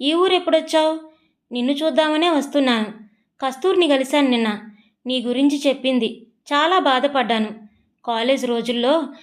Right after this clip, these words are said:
భావి జీవితాలను గురించి ఎన్ని ఊహలు, ఎన్ని కలలు కన్నాం? ఇంత విషాదం ఎలా భరిస్తున్నావు శ్రావణి?" ఒక విద్యుద్ఘాతం ఒళ్ళంతా పాకినట్లయింది. ఉబికి వచ్చే కన్నీరుని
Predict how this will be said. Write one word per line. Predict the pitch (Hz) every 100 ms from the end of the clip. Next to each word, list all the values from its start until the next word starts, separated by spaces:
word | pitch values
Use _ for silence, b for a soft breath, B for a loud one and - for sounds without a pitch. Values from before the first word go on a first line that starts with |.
| B -
భావి | 233 240 285
జీవితాలను | 285 302 294 294 277 269
గురించి | 240 247 247 247 254 311 320 262
ఎన్ని | 247 240 240
ఊహలు, | 220 247 254 240 226 226 B B 269
ఎన్ని | 277 302
కలలు | 294 269 294
కన్నాం? | 311 294 302 359 381 B B B -
ఇంత | 240 247
విషాదం | 233 226 277 285 285
ఎలా | 262 262
భరిస్తున్నావు | 277 285 285 294 277 240
శ్రావణి?" | 226 220 220 220 240 254 B B B B B 220
ఒక | 226
విద్యుద్ఘాతం | 233 233 233 269 - 240 226 247 285 - -
ఒళ్ళంతా | 233 254 302 294
పాకినట్లయింది. | 277 240 233 269 262 254 220 220 214 208 B B B _ 233
ఉబికి | 226 269 285
వచ్చే | 277 277 269
కన్నీరుని | 262 220 240 254 240 240 294 B